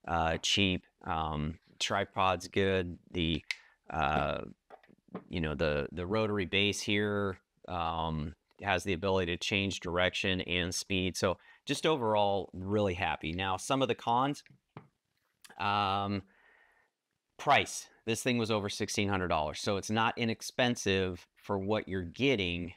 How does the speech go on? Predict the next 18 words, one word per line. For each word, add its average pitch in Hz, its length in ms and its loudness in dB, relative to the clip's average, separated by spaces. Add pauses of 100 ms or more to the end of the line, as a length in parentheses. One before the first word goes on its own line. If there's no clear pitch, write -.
However, 101 560 0
in 95 120 -4
the 95 80 -4
world 98 300 0
of 85 100 -4
three 101 200 -4
D 87 140 -4
scanners, 98 760 0 (460)
you 101 200 0
could 92 180 0
pay 98 220 2
ten 90 280 -6
times 107 400 2
this 87 220 -2
much 82 480 -2
for 87 560 -2
kind 92 240 -2
of, 78 220 -2